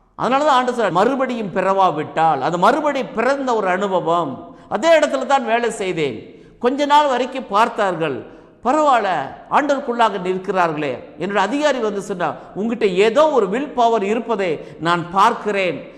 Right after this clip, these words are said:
என்று சொன்னார் அவர். நான் சொ-, "எந்த வில் பவரும் கிடையாது, இயேசு கிறிஸ்து என்ற வில் பவர். அவர் என்னை மாற்றுகிறவர், என் உள்ளங்களை மாற்றுகிறவர்,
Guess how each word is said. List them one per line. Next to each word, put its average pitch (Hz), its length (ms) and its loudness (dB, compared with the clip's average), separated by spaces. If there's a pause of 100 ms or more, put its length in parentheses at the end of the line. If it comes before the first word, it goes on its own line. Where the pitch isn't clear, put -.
(120)
என்று 220 260 0
சொன்னார் 185 440 0
அவர். 143 280 0
நான் 202 300 0
சொ-, 240 60 -8
"எந்த 285 280 2
வில் 262 220 0
பவரும் 220 340 4
கிடையாது, 160 580 0 (180)
இயேசு 247 560 2
கிறிஸ்து 269 400 -4
என்ற 233 280 2 (180)
வில் 247 320 2
பவர். 196 480 2 (360)
அவர் 247 200 2
என்னை 233 180 0
மாற்றுகிறவர், 226 1000 2 (500)
என் 190 160 0
உள்ளங்களை 302 560 2
மாற்றுகிறவர், 233 880 2